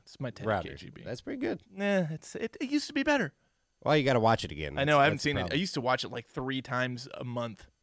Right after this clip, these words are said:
Speaker 2: Really?
Speaker 1: Yeah, I loved it.
Speaker 2: Did you have it on D V D?
Speaker 1: I did. Had to had it on the D V D, and then, and now it's just, I mean, streaming. I can watch anytime I want.
Speaker 2: Yeah, anytime.
Speaker 1: I just have not. All right,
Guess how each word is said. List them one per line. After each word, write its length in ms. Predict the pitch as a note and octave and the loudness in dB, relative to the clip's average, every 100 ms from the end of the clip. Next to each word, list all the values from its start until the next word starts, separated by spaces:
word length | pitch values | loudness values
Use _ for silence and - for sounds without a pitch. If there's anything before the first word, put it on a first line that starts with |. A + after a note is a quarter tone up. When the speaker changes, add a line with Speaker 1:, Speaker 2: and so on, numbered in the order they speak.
| _ | _
Speaker 2:
Really? 340 | F2+ A#2 A#2 D2 | 4 6 6 0
Speaker 1:
Yeah, 160 | C3+ A#2 | -2 0
I 20 | |
loved 280 | G2+ F#2 - | 0 -6 -10
it. 100 | - _ | -14 _
Speaker 2:
Did 80 | - | 0
you 40 | |
have 100 | A2 | 2
it 60 | G#2 | 2
on 120 | G#2 | 2
D 140 | F#2+ G2+ | 0 0
V 100 | F#2+ | 0
D? 240 | F#2 G#2+ - | 2 0 0
Speaker 1:
I 80 | B2+ | -6
did. 300 | A#2+ B2+ A#2 - | -2 -2 -4 -4
Had 160 | B2+ A2+ | -4 -2
to 60 | |
had 160 | B2+ C#3 | 0 0
it 20 | |
on 100 | C#3+ | 0
the 60 | C#3 | -4
D 160 | C#3 | -2
V 80 | C#3+ | -2
D, 300 | C#3+ D3 D3 - _ _ | -2 -2 -2 -8 _ _
and 180 | - C3 | -8 -2
then, 400 | B2+ B2 B2 B2 - | 0 0 -2 -6 -8
and 120 | B2+ | -4
now 200 | C3 G#3 | 0 0
it's 100 | D#3+ | -2
just, 180 | A#2 - | -8 -10
I 40 | |
mean, 140 | A#2+ A#2 | -10 -8
streaming. 320 | - C#3+ B2 | -6 -6 -6
I 40 | |
can 80 | B2 | -10
watch 140 | A2+ A2+ | -10 -10
anytime 240 | A2 F#2+ | -12 -12
I 60 | F2 | -12
want. 220 | C#3 B2 | -8 -4
Speaker 2:
Yeah, 120 | B2 E2+ | -4 -4
anytime. 500 | G2 A#2+ B2 B2 F2 _ - - | -6 -10 -10 -12 -16 _ -20 -14
Speaker 1:
I 60 | B2+ | -10
just 200 | B2 - | -10 -6
have 160 | C3 | -6
not. 260 | B2+ A2+ A#2+ _ _ _ _ _ | -4 -4 -6 _ _ _ _ _
All 100 | - | 6
right, 220 | G3 C3+ | 8 6